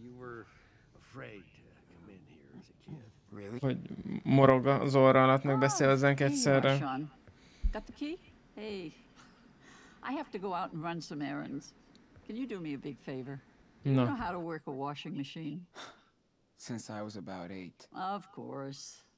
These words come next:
Speaker 4: Can you throw in yours and your brother's clothes after the next load? They're in the bathroom basket.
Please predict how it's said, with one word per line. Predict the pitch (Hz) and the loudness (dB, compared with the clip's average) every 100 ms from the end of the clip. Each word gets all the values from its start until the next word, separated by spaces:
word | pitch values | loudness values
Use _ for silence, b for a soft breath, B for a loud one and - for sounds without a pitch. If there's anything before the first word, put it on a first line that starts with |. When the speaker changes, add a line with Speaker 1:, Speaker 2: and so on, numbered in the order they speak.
| _ _ _ _ _ _ - | _ _ _ _ _ _ -14
Speaker 4:
Can | 233 | -8
you | 254 | -8
throw | 254 226 220 196 | -8 -8 -6 -6
in | 190 | -6
yours | 175 175 175 | -6 -6 -8
and | 175 | -6
your | 160 | -8
brother's | 139 170 165 160 | -6 -8 -6 -8
clothes | - 170 160 170 | -10 -8 -6 -6
after | 175 160 - | -6 -8 -10
the | 147 | -10
next | 156 151 147 - | -6 -6 -8 -12
load? | 165 156 160 _ _ _ _ _ _ _ _ | -10 -10 -12 _ _ _ _ _ _ _ _
They're | 240 | -12
in | 226 | -8
the | |
bathroom | 220 220 208 226 202 | -6 -6 -6 -8 -8
basket. | 208 196 190 - 160 | -6 -8 -8 -12 -14